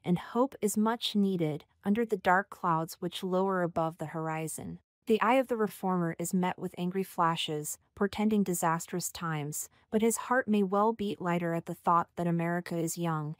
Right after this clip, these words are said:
and that she is still in the impressible stage of her existence. May he not hope that high lessons of wisdom, of justice, and of truth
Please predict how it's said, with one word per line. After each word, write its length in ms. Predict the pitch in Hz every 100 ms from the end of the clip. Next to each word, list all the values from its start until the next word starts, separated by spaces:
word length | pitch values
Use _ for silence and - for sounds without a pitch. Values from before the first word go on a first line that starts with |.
| -
and 160 | - 180
that 100 | 175
she 180 | - 220
is 120 | 196
still 340 | - - 233
in 100 | 220
the 100 | 190
impressible 580 | 175 170 - 190 180 175
stage 380 | 170 - 170 170
of 120 | 165
her 100 | 170
existence. 800 | 165 - 165 - 139 180 - - _ _ _ 220
May 180 | 240
he 220 | 254 302 277
not 240 | 233 240
hope 400 | - - 214 -
that 140 | 170 165
high 320 | - 196 226
lessons 420 | 196 180 - 185
of 160 | 170 160
wisdom, 600 | 170 170 - 185 196 233 -
of 160 | 170
justice, 580 | - 170 175 - 240 -
and 120 | - 175
of 120 | 170
truth 540 | - 196 165 175 -